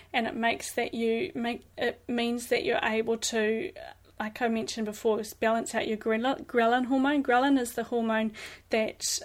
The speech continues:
um, is, makes you feel hungry. Leptin is the hormone that makes you feel full.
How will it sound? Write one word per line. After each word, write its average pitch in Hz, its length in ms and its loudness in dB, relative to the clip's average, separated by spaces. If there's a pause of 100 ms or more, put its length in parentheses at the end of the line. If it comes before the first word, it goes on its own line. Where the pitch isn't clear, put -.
um, 220 440 -2 (1300)
is, 220 520 0 (160)
makes 233 360 0
you 233 80 -2
feel 226 160 -4
hungry. 302 420 6
Leptin 233 400 0
is 220 160 -4
the 226 80 -2
hormone 214 380 -2
that 214 160 -4
makes 214 260 -6
you 226 80 -4
feel 214 220 -6
full. 208 420 0